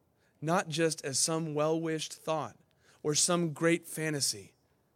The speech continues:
but as eyewitness account that Jesus rose from the dead and is who he said that he is. Friends, are you looking for meaning? Are you looking for hope?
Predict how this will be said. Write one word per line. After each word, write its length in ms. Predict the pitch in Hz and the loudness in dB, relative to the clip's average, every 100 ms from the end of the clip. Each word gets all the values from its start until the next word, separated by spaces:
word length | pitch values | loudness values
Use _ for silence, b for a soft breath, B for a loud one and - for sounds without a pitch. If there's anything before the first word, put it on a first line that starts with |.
| _ _ _ _ _ _ _ - | _ _ _ _ _ _ _ -4
but 160 | 165 | -2
as 220 | 160 151 - | 0 -2 0
eyewitness 540 | 190 196 190 160 - | 0 2 0 0 -2
account 340 | 135 156 143 | -4 -4 -4
that 220 | 131 127 139 | -6 -8 -4
Jesus 460 | 160 160 147 131 | -2 -2 -4 -4
rose 200 | 139 139 | -2 -2
from 140 | 139 127 | -4 -6
the 40 | |
dead 320 | 117 127 117 - B B | -2 -2 -2 -8 B B
and 180 | 131 - | -6 -2
is 300 | 147 147 - | 0 0 0
who 160 | 139 | -2
he 100 | 127 | 0
said 260 | 120 127 123 | 2 2 0
that 100 | 113 | -4
he 140 | 101 | -6
is. 300 | 95 - - _ _ _ _ _ _ _ _ _ _ _ _ - | -10 -12 -12 _ _ _ _ _ _ _ _ _ _ _ _ -16
Friends, 380 | - 165 160 156 B B - | 0 2 2 -4 B B -2
are 80 | |
you 160 | 165 220 | 0 0
looking 340 | 202 190 196 | 0 0 -2
for 140 | 170 170 | -4 -4
meaning? 420 | 156 160 180 190 _ _ _ _ _ _ _ _ _ _ _ _ b b | -2 -2 -4 -10 _ _ _ _ _ _ _ _ _ _ _ _ b b
Are 80 | 175 | 4
you 120 | 202 | 8
looking 340 | 214 214 208 160 | 8 8 6 0
for 160 | 165 | 0
hope? 400 | 147 165 160 - | 2 0 -2 -8